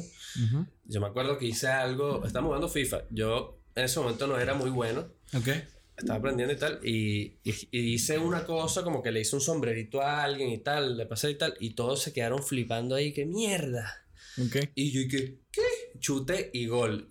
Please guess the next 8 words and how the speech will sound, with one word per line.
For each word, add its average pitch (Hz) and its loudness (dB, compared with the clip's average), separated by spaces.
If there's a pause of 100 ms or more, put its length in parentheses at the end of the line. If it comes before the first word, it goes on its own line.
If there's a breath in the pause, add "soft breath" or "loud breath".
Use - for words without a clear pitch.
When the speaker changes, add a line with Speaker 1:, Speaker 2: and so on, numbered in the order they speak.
Speaker 2:
Y 113 0
todos 135 0
drogados 135 0
ahí, 135 0
quedamos 131 0
como 139 0
en 123 -2
catarsis. 113 -2